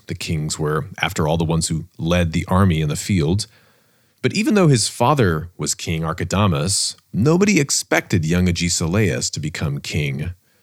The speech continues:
His much older half-brother Agis was the heir to the throne. Agis would have sons, and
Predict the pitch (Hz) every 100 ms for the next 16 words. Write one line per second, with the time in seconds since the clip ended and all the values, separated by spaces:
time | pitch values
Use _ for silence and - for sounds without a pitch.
0 | _ _ _ - 98 107 131 - - 110
1 | 120 90 78 82 - 101 113 113 - 85
2 | 76 82 82 _ 90 101 85 64 - -
3 | - 73 76 - 73 71 - 85 80 87
4 | 98 - 87 80 62 60 - _ _ _
5 | _ _ _ _ _ - 78 82 98 101
6 | 92 82 85 85 - 87 87 139 147 101
7 | 78